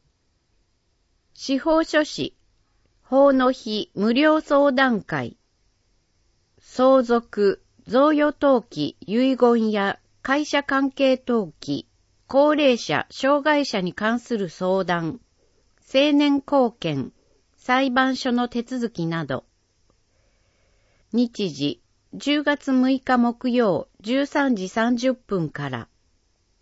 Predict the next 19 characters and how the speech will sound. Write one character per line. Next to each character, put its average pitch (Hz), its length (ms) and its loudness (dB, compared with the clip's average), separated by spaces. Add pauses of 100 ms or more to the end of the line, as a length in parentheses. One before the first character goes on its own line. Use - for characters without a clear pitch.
(380)
場 175 180 -6
所、 196 360 -4 (240)
市 - 240 -4
役 285 240 -2
所 190 180 -2
会 233 300 -2
議 233 180 -4
室。 - 400 -10 (1200)
問 240 260 2
い 240 60 2
合 233 80 2
わ 220 180 0
せ、 - 360 -4 (420)
県 285 300 0
司 240 180 -4
法 294 240 0
書 285 180 -2
士 - 220 -12
会 170 320 -4